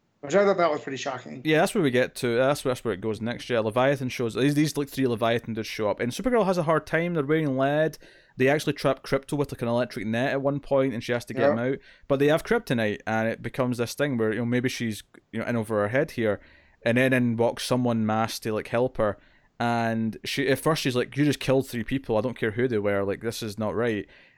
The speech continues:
Speaker 2: And then he takes off the mask, and it's, uh, it's Jeremiah Danvers. That's the, the big cliffhanger at the end of the book.
Speaker 1: It's, it's, yep, it's her Earth dad.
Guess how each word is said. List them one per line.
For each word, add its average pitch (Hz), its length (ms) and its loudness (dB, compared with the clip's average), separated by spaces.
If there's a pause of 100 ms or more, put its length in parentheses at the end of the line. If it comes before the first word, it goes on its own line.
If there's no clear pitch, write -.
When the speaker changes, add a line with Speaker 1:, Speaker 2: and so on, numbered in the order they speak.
(120)
Speaker 2:
And 113 120 2
then 117 300 2
he 110 80 -4
takes 127 280 0
off 113 140 -2
the 101 80 -4
mask, 110 440 -2
and 101 380 -4
it's, 107 180 -6
uh, 113 440 0
it's - 100 -10
Jeremiah 147 520 2 (140)
Danvers. 139 380 -2
That's 117 140 -2
the, 113 100 -8
the 104 100 -6
big 113 140 -6
cliffhanger 123 360 -6
at - 40 -6
the 104 60 -4
end 104 80 -6
of 101 60 -8
the 107 40 -8
book. 131 180 -4
Speaker 1:
It's, - 460 -12 (100)
it's, - 460 -8
yep, 220 320 2
it's 165 220 2
her 165 120 4
Earth 185 280 4
dad. 147 440 4